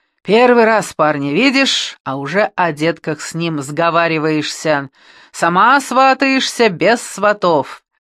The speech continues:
«Э, нет!» — смеялась Ганна. «Свататься-то сватаюсь, да невеста не я». «Ну, красивая,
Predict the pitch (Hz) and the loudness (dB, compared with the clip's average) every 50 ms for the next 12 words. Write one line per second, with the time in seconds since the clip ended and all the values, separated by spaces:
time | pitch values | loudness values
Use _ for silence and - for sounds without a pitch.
0 | _ _ _ - - 196 214 254 277 277 277 277 277 269 269 226 196 180 196 196 | _ _ _ -4 0 2 4 4 4 4 4 4 2 2 0 0 -2 -2 -2 -4
1 | - - _ _ - - _ _ _ _ _ _ _ _ _ _ _ - - - | -4 -6 _ _ -20 -20 _ _ _ _ _ _ _ _ _ _ _ -16 -10 -8
2 | 170 151 147 151 147 147 139 139 131 143 147 160 165 151 139 131 120 117 - - | -6 -2 0 0 0 -2 -2 -6 -6 -2 0 0 2 0 0 -2 -6 -8 -10 -12
3 | _ _ _ _ _ _ _ _ _ _ _ _ _ - - - - - 190 180 | _ _ _ _ _ _ _ _ _ _ _ _ _ -20 -18 -10 -4 -4 -2 2
4 | 226 302 370 392 392 - 339 339 311 - - - 285 277 269 - 240 233 220 - | 2 2 2 2 0 0 -2 -2 -2 -4 -6 -2 0 0 0 2 2 0 0 0
5 | - - 180 151 151 180 240 285 285 - 185 165 151 135 117 120 - - - - | -4 -6 -2 0 2 2 2 0 0 0 0 0 0 -2 -4 -6 -10 -14 -16 -16
6 | - 135 165 175 190 202 214 208 180 160 170 175 - - - - 190 202 202 196 | -10 -6 -4 -2 0 2 2 2 2 0 0 -2 -4 -8 -6 -2 -2 -2 -2 -2
7 | 208 202 165 143 139 135 127 127 131 131 _ _ _ _ _ _ _ _ _ _ | -6 -4 -2 -2 -2 0 0 -2 -4 -8 _ _ _ _ _ _ _ _ _ _
8 | _ _ _ _ _ _ _ _ _ _ _ _ - 127 135 135 135 143 147 156 | _ _ _ _ _ _ _ _ _ _ _ _ -10 -8 -6 -4 -2 -2 -2 -2
9 | 175 196 214 214 214 202 190 175 156 147 151 - - 139 131 127 123 - - - | -2 -2 -2 -2 -2 -2 -2 -4 -6 -6 -8 -10 -10 -8 -8 -8 -10 -12 -14 -16
10 | - - - 135 139 139 135 127 123 123 120 113 110 107 98 80 - | -14 -14 -10 -10 -8 -8 -8 -8 -8 -10 -10 -12 -12 -14 -14 -16 -18